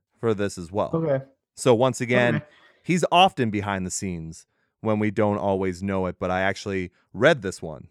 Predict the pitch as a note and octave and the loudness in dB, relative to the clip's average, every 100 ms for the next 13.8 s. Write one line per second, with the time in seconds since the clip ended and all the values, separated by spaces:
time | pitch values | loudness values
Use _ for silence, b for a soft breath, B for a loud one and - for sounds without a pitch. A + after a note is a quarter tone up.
0 | _ - F#2+ F2+ E2+ G2 F2+ F2+ F2 E2+ | _ -6 -4 -4 -4 -6 -6 -6 -4 0
1 | D3 - D3 C#3 - b b b b - | 2 2 -2 -4 -8 b b b b -2
2 | C3 B2 E3 E3+ F3+ D#3+ - D#3 D#3+ D#3+ | 0 4 4 4 0 -2 -4 -2 0 0
3 | - A#2 A2 G#2+ - - - C#3 D#3 D#3+ | 2 2 4 0 -4 -12 -6 -2 0 0
4 | D#3+ - A2 G2 - - - A2 A2+ B2+ | -2 -4 -6 -6 -8 -12 -4 0 0 0
5 | D#3 F3+ - _ _ _ C3 D3+ D3+ C3+ | -4 -6 -10 _ _ _ 0 2 4 4
6 | C3 D3+ B2 A#2+ A#2+ C3 C3+ - C#3 D#3+ | 4 4 4 4 2 2 -4 -2 -2 -2
7 | - - B2 A#2 A#2+ B2+ - C3 C3+ D3 | -6 -6 -4 0 0 -2 -4 -4 -4 -6
8 | - E3+ D3 b b b b C3 C3 F#3 | 2 4 4 b b b b -4 -2 -4
9 | G3+ F3 E3 D3+ - C#3+ C#3 B2+ A2+ _ | -2 2 2 2 -2 -4 -2 -4 -8 _
10 | _ _ - D#3+ D3 - C#3 A#2 F#2 - | _ _ -2 0 0 0 0 0 -4 -4
11 | C3+ F#2 - _ _ _ _ _ C#3 B2 | 0 0 0 _ _ _ _ _ 2 2
12 | A2+ G#2 G2 G2 G#2 F#2+ F#2 F#2 G2+ F2+ | 2 4 2 0 -2 -2 -4 -6 -8 -10
13 | - - F3+ C3 F#2+ E2+ D#2+ | -14 2 2 2 -2 -4 -6